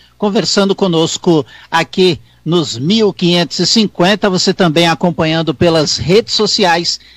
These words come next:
em especial pelo Facebook, Rádio Guarujá A M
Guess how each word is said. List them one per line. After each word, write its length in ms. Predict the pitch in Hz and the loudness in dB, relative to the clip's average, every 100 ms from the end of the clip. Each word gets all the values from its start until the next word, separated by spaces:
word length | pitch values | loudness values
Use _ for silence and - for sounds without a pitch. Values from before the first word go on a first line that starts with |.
| - | -8
em 140 | 196 | -4
especial 640 | 202 - 196 170 175 165 175 | -2 -2 -2 -2 0 0 0
pelo 260 | 196 180 | -2 -4
Facebook, 800 | 147 - 220 220 - 180 170 - - - - | -4 -6 -6 -6 -6 -2 -4 -4 -20 -20 -6
Rádio 220 | 190 196 | -2 0
Guarujá 540 | 185 185 135 156 165 - | 0 0 -2 0 0 0
A 160 | 196 | -2
M 460 | 180 160 156 160 143 | 0 -2 -4 -4 -6